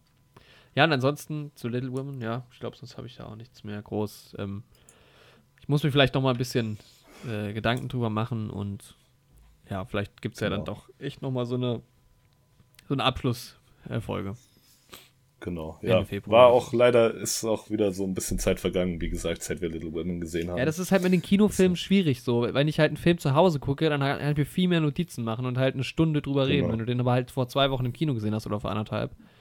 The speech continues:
Speaker 2: Ja, und gerade so ein Film mit so vielen Figuren und Handlungssträngen
Speaker 1: Ja.
Speaker 2: und sowas. Ich war, ja, ich kann's gar nicht mehr so richtig in Worte fassen, aber ich war auf jeden Fall, ja, war umwerfend, der Film. Es hat mich vom Hocker gehauen.
Speaker 1: Ja. Ja, man wird dem dann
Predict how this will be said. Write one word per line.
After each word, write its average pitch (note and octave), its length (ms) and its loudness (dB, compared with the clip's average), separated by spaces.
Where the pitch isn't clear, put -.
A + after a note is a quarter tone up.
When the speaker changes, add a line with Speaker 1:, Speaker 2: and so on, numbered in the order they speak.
Speaker 2:
Ja, F#2+ 180 6
und F#2+ 220 0
gerade A2 240 8
so G2 120 2
ein G2 80 0
Film G#2 220 4
mit G2 120 -2
so A#2+ 240 2
vielen A2 240 2
Figuren G2+ 480 2
und F2 100 2
Handlungssträngen F2 720 -2
Speaker 1:
Ja. - 100 -4
Speaker 2:
und - 80 -6
sowas. F2+ 460 -2
Ich - 200 -8
war, F#2 180 2
ja, F2+ 160 2
ich E2+ 140 -4
kann's G2 240 -4
gar G2 140 6
nicht F#2+ 120 -4
mehr F#2+ 100 -2
so F2+ 100 0
richtig F#2 340 -4
in F#2 120 0
Worte F#2 260 4
fassen, - 300 -2
aber G#2 120 8
ich - 100 4
war G#2+ 80 6
auf A#2 160 4
jeden G2+ 160 2
Fall, F#2 320 0
ja, D2+ 220 0
war F#2 180 2
umwerfend, E2 560 -2
der E2 80 -6
Film. E2+ 220 -6
Es D#2 120 -10
hat A2+ 120 -4
mich - 100 -14
vom G2 180 -4
Hocker G#2+ 280 -4
gehauen. D#2 260 -8
Speaker 1:
Ja. A#2 160 -6
Ja, A#2+ 60 0
man C#3 140 2
wird D3 120 2
dem D3+ 120 0
dann C#3+ 100 2